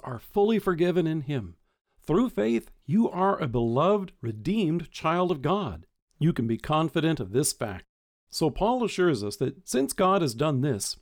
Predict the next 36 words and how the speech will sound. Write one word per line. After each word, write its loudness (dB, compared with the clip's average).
who 0
can 2
be 2
against -4
us? -10
Paul 2
answers 0
that 0
question -2
by -2
asking 0
another 0
question. -4
"He 2
who 2
did 2
not -2
spare 2
his 0
own 2
son 2
but -6
gave 2
him 2
up -2
for 2
us -2
all, -2
how 2
will 4
he 0
not 0
also 2
along 0
with 0
him -2